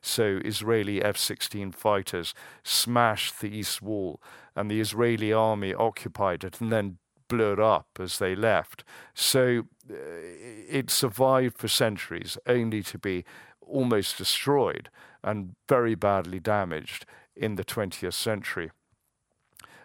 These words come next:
Then, of course, you get castles or forts such as fort Monkton, number one military training establishment, which is that sort of James Bond-like setting for M I six, where they do a lot of their training, and it has a helicopter pad and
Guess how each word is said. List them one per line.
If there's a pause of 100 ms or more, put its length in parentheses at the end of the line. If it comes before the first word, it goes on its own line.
(100)
Then,
of
course,
you
get (240)
castles
or
forts
such
as (280)
fort
Monkton, (280)
number
one
military
training
establishment, (300)
which
is
that
sort
of
James
Bond-like
setting (280)
for
M
I
six,
where
they
do
a
lot
of
their
training,
and
it
has
a
helicopter
pad
and